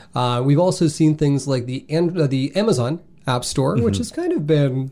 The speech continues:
Speaker 1: sort of neither, neither here nor there.
Speaker 2: Yep.
Speaker 1: But Huawei has popped out of the gate and said, "You know what? We are the number three in the world," which, considering they are serving so many,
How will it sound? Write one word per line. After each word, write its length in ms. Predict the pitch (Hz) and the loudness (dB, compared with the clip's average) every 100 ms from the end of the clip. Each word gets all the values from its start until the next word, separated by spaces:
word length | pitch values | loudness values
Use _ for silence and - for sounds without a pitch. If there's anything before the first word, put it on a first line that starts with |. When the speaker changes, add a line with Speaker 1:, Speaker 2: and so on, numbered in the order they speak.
| - | -12
Speaker 1:
sort 180 | - 143 | -6 -4
of 80 | 123 | 0
neither, 300 | 123 123 147 | 0 0 2
neither 260 | 143 139 | 2 2
here 180 | 127 139 | 0 0
nor 140 | 123 127 | 0 0
there. 200 | 131 143 | -2 -4
Speaker 2:
Yep. 120 | 170 - - | -8 -10 -2
Speaker 1:
But 240 | 151 151 143 | 0 0 0
Huawei 320 | 254 254 170 | 0 2 2
has 120 | 147 | 2
popped 280 | - 240 220 | 0 0 0
out 80 | 196 | 0
of 60 | |
the 80 | 156 | 0
gate 200 | 135 127 | 0 0
and 120 | 139 | -2
said, 220 | - 139 127 | 0 0 2
"You 80 | |
know 100 | 180 | 2
what? 140 | 185 156 | 2 2
We 120 | 185 | -2
are 100 | 220 | -2
the 100 | 208 | 0
number 440 | 151 139 139 139 131 | 2 4 4 2 0
three 300 | - 143 135 | 0 0 0
in 100 | 131 | 0
the 80 | |
world," 320 | 127 151 120 127 | 2 2 2 -2
which, 160 | 147 | -2
considering 500 | 160 165 277 254 196 | -2 -2 -2 2 2
they 120 | 147 | 2
are 120 | 131 123 | 0 -2
serving 560 | - 165 143 127 123 - - | 0 2 2 0 -4 -10 -20
so 340 | - - 233 226 | -14 -4 0 2
many, 360 | 196 143 135 | 2 2 0